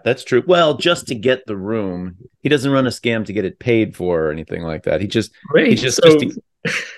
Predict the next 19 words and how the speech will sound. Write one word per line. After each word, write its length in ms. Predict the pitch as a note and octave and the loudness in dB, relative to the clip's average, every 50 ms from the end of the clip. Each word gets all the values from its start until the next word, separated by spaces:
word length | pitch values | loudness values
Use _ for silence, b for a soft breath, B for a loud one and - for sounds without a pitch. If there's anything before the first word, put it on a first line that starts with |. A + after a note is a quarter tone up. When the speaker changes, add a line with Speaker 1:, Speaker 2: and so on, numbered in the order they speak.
| B B B B | B B B B
Speaker 2:
so 120 | B - - | B 0 4
Speaker 1:
just 0 | |
to 180 | D3+ - E3 | 6 6 6
Speaker 2:
it's 80 | D#3 D3 | 6 6
Speaker 1:
go 80 | E3 | 6
around 360 | D#3 D3+ D3 C#3+ C#3 C#3 C3+ A#2 | 6 8 8 6 4 4 2 2
having 240 | B2 C3 C3+ B2 | 2 2 2 2
a 60 | A#2+ A2 | 4 4
reservation. 640 | A2+ A#2 A2+ G#2+ G#2+ F#2 G#2 G#2 G#2 F#2 - F#2 G2 | 4 4 4 2 0 0 2 0 0 0 -2 -4 -4
I 80 | D3 | -2
don't 120 | D#3+ B2 G2+ | -2 -2 -2
know. 120 | F#2+ G2+ | -2 0
That's 240 | A2+ C#3 C3 - - | 0 0 -2 -2 -4
not 160 | A2 G2 F2+ | -4 -4 -4
really, 300 | E2+ F2 F2 E2+ E2 D#2+ | -2 -2 -2 -2 -4 -2
that's 200 | - E3 E3 - | -2 -4 -4 -2
not 200 | A#2+ G#2+ F#2+ - | -2 -4 -4 -4
so 140 | - F#2 E2+ | -6 -8 -8
scuzzy. 540 | D#2+ - - - E2+ D#2+ E2 F#2+ F#2+ G#2+ | -10 -10 -8 -6 -6 -4 -4 -6 -8 -8